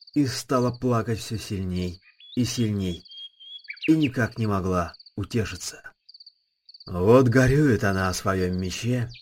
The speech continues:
и вдруг слышит, кто-то ей говорит: "Что с тобой, королевна? Ты так плачешь, что и камень разжалобить можешь". Она оглянулась, чтобы узнать, откуда этот голос.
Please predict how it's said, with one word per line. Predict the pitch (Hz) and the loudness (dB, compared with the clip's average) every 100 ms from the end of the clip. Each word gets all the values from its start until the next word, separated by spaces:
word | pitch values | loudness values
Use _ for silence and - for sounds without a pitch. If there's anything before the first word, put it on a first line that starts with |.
| - - - | -20 -12 2
и | 101 | 4
вдруг | 95 101 98 - | 4 4 4 2
слышит, | 110 104 90 104 - - _ _ - | -2 0 -2 -8 -16 -20 _ _ -20
кто-то | - 123 107 | -6 -4 0
ей | 98 95 92 85 - | 0 -2 -4 -8 -12
говорит: | - 104 98 98 90 - - - _ _ _ _ - - | -2 2 4 2 -4 -14 -20 -20 _ _ _ _ -20 -16
"Что | - 175 151 | -2 2 2
с | - | 2
тобой, | 101 92 90 | 0 0 0
королевна? | 107 117 143 120 85 - _ _ _ - - _ _ - | -2 -2 -2 -4 -8 -12 _ _ _ -20 -20 _ _ -6
Ты | 107 | -2
так | 117 117 - | -2 -2 0
плачешь, | 151 156 123 90 - - - - - - - | 2 2 -2 -6 -10 -12 -14 -14 -14 -14 -12
что | - 170 | -4 -2
и | 156 | 0
камень | - 160 110 101 | 0 0 0 2
разжалобить | 110 98 104 95 90 92 | 2 2 2 2 0 -2
можешь". | 113 113 87 - - - _ _ _ _ - - _ _ | -2 -4 -6 -10 -18 -20 _ _ _ _ -20 -20 _ _
Она | 95 92 92 92 92 90 - _ | -4 -2 -2 -2 -4 -6 -12 _
оглянулась, | 104 87 92 95 123 127 117 - _ - - - | -4 -2 -2 -2 -2 -2 -6 -12 _ -20 -20 -14
чтобы | - 135 120 | -4 0 0
узнать, | 104 117 110 - | 0 0 -2 -4
откуда | - 110 - 113 101 | -8 -8 -4 -2 -2
этот | 98 101 | -2 -4
голос. | 110 135 95 - - - | 0 0 0 -4 -16 -18